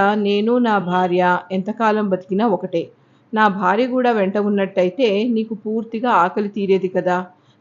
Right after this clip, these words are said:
నీ ఆకలి తీర్చిన పుణ్యంతో మాకు వచ్చే జన్మకైనా సంతానం కలిగేది అనుకుని విచారిస్తున్నాను" అన్నాడు సుందయ్య.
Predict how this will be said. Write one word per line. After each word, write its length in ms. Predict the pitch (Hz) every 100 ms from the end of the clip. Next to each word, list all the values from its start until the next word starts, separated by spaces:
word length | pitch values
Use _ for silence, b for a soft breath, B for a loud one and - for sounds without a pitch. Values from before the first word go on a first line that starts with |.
| -
నీ 140 | 233
ఆకలి 380 | 220 202 220 285
తీర్చిన 360 | 277 254 247 233
పుణ్యంతో 680 | 233 208 214 208 202 180 190
మాకు 340 | 190 190 180
వచ్చే 280 | 160 - 190
జన్మకైనా 600 | 190 185 185 185 190 269
సంతానం 540 | 269 185 185 190 202
కలిగేది 580 | 247 185 170 175 160 156 _ b b _ 240
అనుకుని 440 | 254 254 208 220
విచారిస్తున్నాను" 960 | 233 208 214 202 202 196 185 175 160 - - -
అన్నాడు 380 | 208 185 156 262
సుందయ్య. 420 | 269 220 131